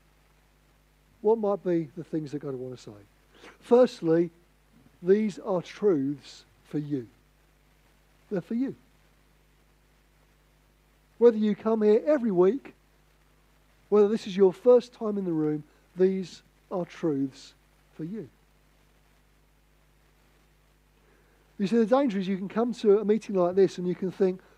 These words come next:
"Oh yeah, they're great for the person next to me," or, "They're great for that person in front or behind. They need to hear this, and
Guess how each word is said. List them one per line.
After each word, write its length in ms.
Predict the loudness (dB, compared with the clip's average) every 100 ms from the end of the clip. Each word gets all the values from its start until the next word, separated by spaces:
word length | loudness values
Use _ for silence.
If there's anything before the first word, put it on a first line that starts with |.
| -2
"Oh 160 | 4 6
yeah, 280 | 6 4 2 6
they're 140 | 6
great 400 | 6 6 6 6
for 100 | 2
the 120 | 0
person 420 | 2 2 2 -2
next 280 | -2 -2 -4
to 100 | -4
me," 220 | 0 -2 -4 _ _ _ _ _ _ _ 0
or, 140 | 4
"They're 100 | 6
great 380 | 6 6 6 6
for 80 | 2
that 240 | 2 0
person 380 | 2 2 2 0
in 100 | 0
front 400 | 2 2 2 2
or 80 | 2
behind. 420 | 2 2 2 2
They 140 | 2 0
need 100 | 0
to 120 | 2
hear 180 | 2 6
this, 260 | 4 4
and 140 | -4